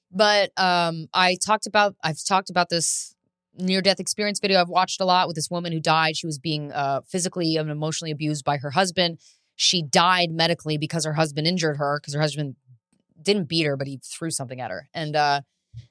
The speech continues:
in this state of between life and death, when she was talking to her, like, spirit guy, she didn't know who they were.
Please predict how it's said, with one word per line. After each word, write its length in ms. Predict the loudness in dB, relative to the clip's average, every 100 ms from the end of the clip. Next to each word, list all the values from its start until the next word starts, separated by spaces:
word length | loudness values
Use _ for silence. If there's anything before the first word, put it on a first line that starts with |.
| _ _ _ 2
in 280 | 4 4
this 260 | 4 4 4
state 500 | 2 0 2 0 0 -2
of 200 | -4 -4
between 640 | -6 -2 -2 0 -4 -8 -4
life 320 | 2 2 2
and 120 | 0
death, 400 | 2 2 2 -2 -8
when 120 | -6
she 120 | -4
was 100 | -4
talking 320 | -2 -2 -2
to 80 | -4
her, 200 | -2 -2 -2
like, 180 | -4
spirit 380 | -4 -4 -2 0
guy, 180 | 2 2
she 140 | 0
didn't 100 | -2
know 140 | -2 -2
who 80 | -4
they 80 |
were. 180 | -4 -4